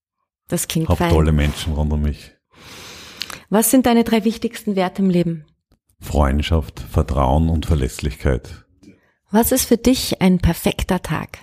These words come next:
Speaker 2: Ja, wenn man in der Früh aufsteht, in die Arbeit kommt, sich freut, dass man mit Kollegen zusammenarbeiten kann, vielleicht dann was entwickelt, was dann sogar funktioniert, gleich beim ersten Mal. Das ist zwar selten beim ersten Mal. Und dann auch mit der Familie Zeit verbringt,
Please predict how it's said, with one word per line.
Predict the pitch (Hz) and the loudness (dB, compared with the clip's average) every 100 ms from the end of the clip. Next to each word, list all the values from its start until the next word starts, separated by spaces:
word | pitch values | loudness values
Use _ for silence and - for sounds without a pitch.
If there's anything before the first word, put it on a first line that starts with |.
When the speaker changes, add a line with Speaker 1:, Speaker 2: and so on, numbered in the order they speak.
| _ _ _ _ _ _ _ | _ _ _ _ _ _ _
Speaker 2:
Ja, | 120 127 | 2 2
wenn | 71 71 | 2 0
man | 69 | 0
in | |
der | 65 | -4
Früh | - - 69 | -4 -2 -2
aufsteht, | 73 - - - 90 - - - _ _ _ _ _ | -4 -8 -12 -2 -2 -2 -10 -20 _ _ _ _ _
in | - | -6
die | 78 73 | -2 0
Arbeit | 78 87 | 0 -2
kommt, | - 87 87 85 - - - 80 | -2 -2 -2 -6 -10 -12 -12 -8
sich | - - | -10 -2
freut, | 73 73 - | 2 2 2
dass | 76 | 0
man | 80 | 0
mit | 71 - | 0 -2
Kollegen | 76 80 87 | 0 2 0
zusammenarbeiten | 87 85 87 87 87 87 | 0 2 2 2 0 -2
kann, | 85 78 82 - - - - - - - | 0 0 -4 -10 -20 -20 -20 -20 -14 0
vielleicht | 78 - | 0 2
dann | 78 | 0
was | 71 87 | 2 0
entwickelt, | 80 95 - 98 76 | 0 -2 0 0 0
was | - | -2
dann | 76 | -2
sogar | 80 76 | 0 -2
funktioniert, | - 71 - 76 87 98 | 0 -4 -2 0 2 2
gleich | - 90 | 0 0
beim | 85 | 2
ersten | 82 - 90 | 2 0 -2
Mal. | 82 | -2
Das | 73 64 | -2 -6
ist | - | -8
zwar | 76 | -6
selten | - 78 92 | 0 0 2
beim | 85 | 2
ersten | 82 82 - | 2 0 0
Mal. | 80 76 73 - _ _ _ _ _ | 2 2 0 -4 _ _ _ _ _
Und | - 65 62 | -10 -8 -2
dann | 67 | 0
auch | |
mit | 71 69 | 0 -2
der | 76 | -2
Familie | 76 76 85 85 | -2 2 4 2
Zeit | - 76 - | 2 0 0
verbringt, | 80 71 71 73 - - | -2 0 0 -2 -8 -18